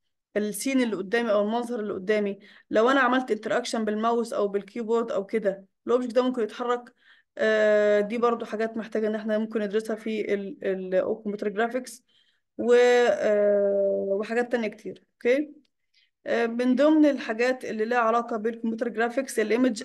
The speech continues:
آه، كومبوزيشن، يعني أنا ممكن يبقى عندي صورة وأعمل إيمج إيديتنج بإن أنا أحط صورة على صورة أو أحط أوبجكت على صورة. أو الإيمج مورفينج، الإيمج مورفينج إن أنا بيكون عندي، آه، صورة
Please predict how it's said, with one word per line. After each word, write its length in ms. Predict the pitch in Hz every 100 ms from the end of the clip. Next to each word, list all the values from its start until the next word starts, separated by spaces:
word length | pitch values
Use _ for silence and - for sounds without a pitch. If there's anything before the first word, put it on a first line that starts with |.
| -
آه، 100 | 214
كومبوزيشن، 640 | - 202 208 247 254 262
يعني 360 | 233 233 240 208
أنا 100 | 233
ممكن 240 | 262 262
يبقى 200 | 220 214
عندي 180 | 254 226
صورة 480 | 220 269 240 285 -
وأعمل 280 | 214 226 220
إيمج 280 | 240 240 -
إيديتنج 460 | 247 262 269 262 - - _ _ -
بإن 220 | 226 233
أنا 340 | 240 233 -
أحط 380 | - - 262 -
صورة 300 | - 254 247
على 220 | 226 226
صورة 300 | 220 254 202
أو 100 | 113
أحط 280 | - 226 233
أوبجكت 340 | 247 233 240
على 160 | 226 220
صورة. 380 | 220 233 - - _ _ - - -
أو 240 | 240 269 247
الإيمج 380 | 247 269 -
مورفينج، 460 | 254 269 262 220 196
الإيمج 340 | 190 220 240 220
مورفينج 420 | 262 285 302 247
إن 100 | 220
أنا 120 | 220
بيكون 180 | 214 226
عندي، 480 | 226 233 220 226 -
آه، 280 | 214 208 202
صورة 640 | - 262 247 226 277